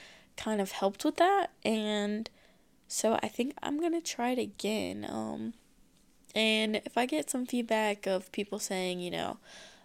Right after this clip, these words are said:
"Oh, I wish, like, it was more like it used to be when you first started," then maybe I will go back to that. But for now, I just wanna try a little bit more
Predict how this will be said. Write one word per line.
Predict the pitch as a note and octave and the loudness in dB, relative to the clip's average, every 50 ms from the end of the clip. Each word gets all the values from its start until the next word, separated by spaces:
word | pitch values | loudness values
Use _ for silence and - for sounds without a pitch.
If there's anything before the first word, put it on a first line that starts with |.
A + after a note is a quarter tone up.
| _ - | _ 0
"Oh, | A3+ A3+ A3+ | 2 4 4
I | A3 G#3 | 2 2
wish, | F#3+ F#3+ G3 G3 - - - | 0 -2 -2 -2 -2 -4 -4
like, | - G#2+ - - - - | -6 -6 -8 -10 -10 -8
it | G3+ G3+ | -8 -4
was | G3+ G3+ G3+ - | -4 -4 -4 -4
more | - F#3+ F#3 F#3+ F#3+ F#3+ G3 G3 G3 F#3+ G3 G3 F3+ | -6 -6 -6 -4 -2 -2 0 0 2 2 2 2 2
like | F3 F#3+ F#3 F#3 - | 2 0 -2 -2 -4
it | G#3+ | -4
used | B3+ D#4 - - - | -4 -4 -4 -4 -6
to | A#3 | -4
be | G3+ - F3 F#3 F#3+ | -4 -4 -4 -4 -4
when | - F#3 | -4 -6
you | G#3+ A3 | -6 -6
first | - - - - | -6 -4 -4 -2
started," | - G3+ - - - - - A#3+ - | -2 -2 -2 -2 -2 -4 -4 -6 -8
then | - F#3 F#3 F#3+ A3 - - - - - - - - - - - - _ - | -8 -8 -6 -6 -8 -10 -12 -20 -20 -20 -16 -14 -14 -14 -14 -16 -18 _ -6
maybe | F#3 G3 F#3+ F#3 F#3+ G3 G3 E3+ - | -2 0 0 2 2 0 0 0 -2
I | - F3 F3 E3 E3 E3 D#3+ - - | -2 0 0 2 2 0 0 -2 -4
will | - F#3 F3 F3 E3+ E3 E3 E3+ - - | -6 -8 -4 -2 0 0 0 0 -2 -4
go | - E3+ | -4 -4
back | D#3 - F#2 - - | -2 -2 -2 -4 -4
to | - - - | -8 -6 -4
that. | - F#2+ - - - - G#3+ A3 | -4 -4 -4 -6 -6 -8 -12 -6
But | - - - - - - - - - _ - - - - - _ - - - _ - - | -2 -2 0 0 0 -2 -4 -6 -8 _ -6 -6 -6 -8 -14 _ -20 -20 -20 _ -20 -20
for | - - - C4 C4 | -20 -2 0 2 2
now, | C4 A#3+ G3+ F#3+ G#3 A3+ B3+ C#4 | 2 2 2 0 0 0 0 0
I | C#4+ C#4 | 0 0
just | - - - | 0 0 0
wanna | C#4+ B3+ B3+ B3 | 2 2 2 0
try | - - - G#3 G#3 G#3 | -2 -2 -2 0 2 2
a | G#3 G#3 G#3 | 2 2 2
little | G3 G3 G3+ | 2 0 0
bit | G3+ G#3+ G3 F3 - | 0 0 -2 -2 -2
more | F3+ F3+ F3+ F3+ F3 F3 F3 G3+ | -4 -4 -2 -2 -2 -2 -4 -6